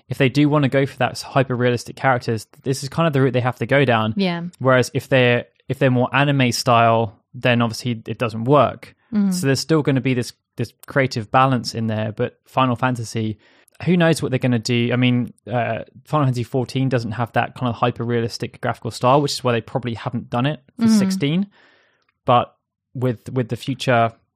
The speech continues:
Speaker 2: I think maybe they've always been insistent on those games having a s-, having characters with a particular look. But, I mean, Kingsglaive as well, they kind of were already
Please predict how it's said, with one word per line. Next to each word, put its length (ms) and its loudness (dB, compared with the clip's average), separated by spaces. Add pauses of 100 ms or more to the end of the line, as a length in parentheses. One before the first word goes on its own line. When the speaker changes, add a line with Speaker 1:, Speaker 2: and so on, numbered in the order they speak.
(160)
Speaker 2:
I 80 4
think 160 8
maybe 260 4
they've 260 2
always 320 0
been 380 -4
insistent 640 -4
on 240 -4
those 260 -6
games 360 -4
having 320 -4
a 40 -6
s-, 140 -10 (220)
having 420 -6
characters 500 -6
with 120 -8
a 180 -4
particular 840 -6
look. 760 -6
But, 280 0 (560)
I 80 0
mean, 640 0
Kingsglaive 640 0
as 160 -6
well, 240 2
they 120 -2
kind 280 -4
of 380 -6
were 240 0
already 640 -2